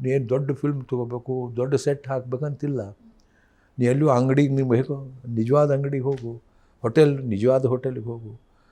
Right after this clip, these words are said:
ಎಲ್ಲಿ ಕಾಡಿಗೆ ಹೋಗು, ಅದಕ್ಕೆ ಸೆಟ್ ಹಾಕಿ, ಅದಕ್ಕೆ ಲಕ್ಷಾವಧಿ ರೂಪಾಯಿ ಹಾಕಿ ಮಾಡಬೇಕಾಗಿಲ್ಲ." ಅದೇ ಫ್ರೆಂಚ್ ಫಿಲ್ಮ್ಸ್ ಮಾಡ್ತಾ ಬಂದರು.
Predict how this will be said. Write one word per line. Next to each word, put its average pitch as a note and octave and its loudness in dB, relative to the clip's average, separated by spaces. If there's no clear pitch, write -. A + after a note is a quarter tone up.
ಎಲ್ಲಿ A#2 0
ಕಾಡಿಗೆ D3 6
ಹೋಗು, A#2+ -4
ಅದಕ್ಕೆ A2+ 2
ಸೆಟ್ A#2+ 0
ಹಾಕಿ, A#2 0
ಅದಕ್ಕೆ A#2 0
ಲಕ್ಷಾವಧಿ A#2+ 0
ರೂಪಾಯಿ A#2 -2
ಹಾಕಿ A#2 -8
ಮಾಡಬೇಕಾಗಿಲ್ಲ." G#2 -12
ಅದೇ C#3 2
ಫ್ರೆಂಚ್ B2+ -4
ಫಿಲ್ಮ್ಸ್ A#2 -4
ಮಾಡ್ತಾ G#2+ -6
ಬಂದರು. F2+ -8